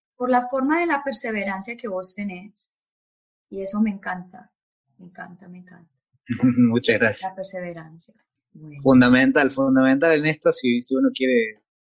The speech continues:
Speaker 1: Sí.
Speaker 2: eh, largarse solo, lar-, lanzarse solo al mundo, tenemos que ser perseverantes porque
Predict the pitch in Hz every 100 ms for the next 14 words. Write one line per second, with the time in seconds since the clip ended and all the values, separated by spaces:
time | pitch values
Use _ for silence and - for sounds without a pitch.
0 | _ - - - 220 220 226 202 202 123
1 | 127 127 - 156 156 143 123 123 147 -
2 | 127 131 160 156 - 165 156 147 147 170
3 | 202 202 143 127 466 466 _ _ _ _
4 | _ _ _ 120 123 135 131 - 123 139
5 | 127 123 120 120 151 151 143 240 - 107
6 | 101 98 98